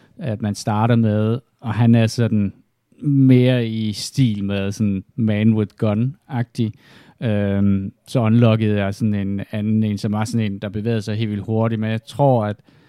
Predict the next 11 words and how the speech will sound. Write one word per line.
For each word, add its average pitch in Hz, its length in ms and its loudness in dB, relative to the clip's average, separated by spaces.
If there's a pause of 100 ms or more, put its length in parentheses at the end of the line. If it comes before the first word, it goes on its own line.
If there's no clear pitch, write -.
(180)
hvis - 140 -12
man 110 160 0
kigger 143 340 6
på, 101 320 -4 (480)
på - 80 -10
de 113 100 0
her 110 60 0
gameplay-videoer, 107 800 -2
så 113 120 -8
ser 120 280 0
det 92 240 -8